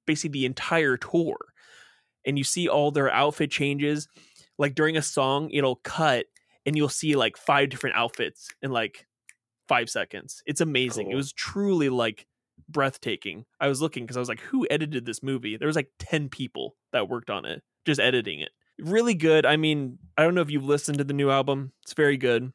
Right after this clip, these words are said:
Speaker 1: It's, like, perfect for, like, a stadium tour. They're, like, very cool, almost like club, like eighties club music. That's kinda, like, the
Speaker 2: Mm-hmm.
Speaker 1: vibe, but incredible. Once again, I, I've doubted, I doubted Beyonce, and I have egg on my face.
Speaker 2: <laughs>
Speaker 1: Truly one of the best,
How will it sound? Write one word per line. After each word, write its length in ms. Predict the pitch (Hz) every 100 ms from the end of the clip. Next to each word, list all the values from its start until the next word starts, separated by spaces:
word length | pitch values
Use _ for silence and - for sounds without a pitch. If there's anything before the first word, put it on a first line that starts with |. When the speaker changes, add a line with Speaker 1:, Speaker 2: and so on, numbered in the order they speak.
| _ _
Speaker 1:
It's, 140 | 147 143
like, 160 | 135
perfect 400 | - 151 147 131
for, 180 | - 135
like, 180 | 117 117
a 60 | 113
stadium 480 | - 117 120 117
tour. 440 | 113 113 110 117 120
They're, 100 | 131
like, 120 | 117 113
very 220 | 120 117
cool, 560 | - 120 117 113 110 -
almost 280 | 135 147 135
like 200 | 120 -
club, 400 | - 127 120 120 -
like 180 | 120 -
eighties 360 | 123 123 120
club 340 | - 117 110 123
music. 500 | 127 131 135 135 - -
That's 140 | 120
kinda, 200 | - 117
like, 180 | 113 104
the 80 | 120
Speaker 2:
Mm-hmm. 80 | 110
Speaker 1:
vibe, 260 | 107 123 - _
but 80 | 165
incredible. 500 | 180 - 226 143 107 147
Once 200 | 175 180
again, 300 | 143 135 127
I, 160 | 123 -
I've 200 | 127 127
doubted, 440 | 127 135 131 127 120
I 100 | 127
doubted 280 | 135 135
Beyonce, 640 | 127 120 117 - 110 110 113 -
and 140 | 113
I 220 | 113 110
have 200 | 110 117
egg 200 | - 107
on 100 | 104
my 120 | 95 -
face. 420 | - 78 - - - _ -
Speaker 2:
<laughs> 140 | -
Speaker 1:
Truly 300 | - 165 160
one 160 | 139 135
of 80 | 127
the 80 | 120
best, 440 | 120 120 -